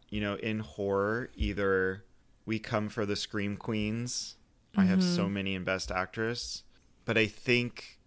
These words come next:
Speaker 1: shining supporting actor performances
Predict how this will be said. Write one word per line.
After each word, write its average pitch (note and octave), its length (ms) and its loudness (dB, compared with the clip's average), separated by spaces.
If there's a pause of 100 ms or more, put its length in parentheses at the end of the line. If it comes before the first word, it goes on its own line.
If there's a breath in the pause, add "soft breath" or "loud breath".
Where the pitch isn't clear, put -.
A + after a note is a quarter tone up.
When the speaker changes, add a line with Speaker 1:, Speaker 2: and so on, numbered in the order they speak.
(120)
Speaker 1:
shining A2+ 760 2
supporting A2 540 0
actor F#2+ 260 -2
performances F#2+ 1200 -2